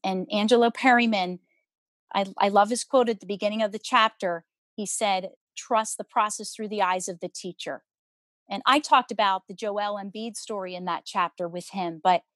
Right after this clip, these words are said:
but it was Angelo that said, "Look at, look at things through the eyes of a teacher." And you can build relationships with kids as soon as you know that they are going to be someone. And that,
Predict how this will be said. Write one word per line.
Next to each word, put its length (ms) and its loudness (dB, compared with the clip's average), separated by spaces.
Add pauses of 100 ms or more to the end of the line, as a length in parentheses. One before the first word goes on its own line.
(200)
but 120 2
it 100 -2
was 140 0
Angelo 480 6
that 200 -2
said, 400 0 (160)
"Look 300 -4
at, 220 0
look 200 -4
at 140 -2
things 300 -6
through 100 -4
the 140 2
eyes 240 4
of 80 -10
a 40 -10
teacher." 560 -4
And 240 -4 (280)
you 160 4
can 180 2
build 240 6
relationships 800 -2
with 200 -8
kids 260 0
as 120 0
soon 240 2
as 160 2
you 140 0
know 280 8
that 260 0
they 160 4
are 240 4
going 260 0
to 60 -4
be 200 2
someone. 640 -4 (100)
And 260 -2 (100)
that, 180 6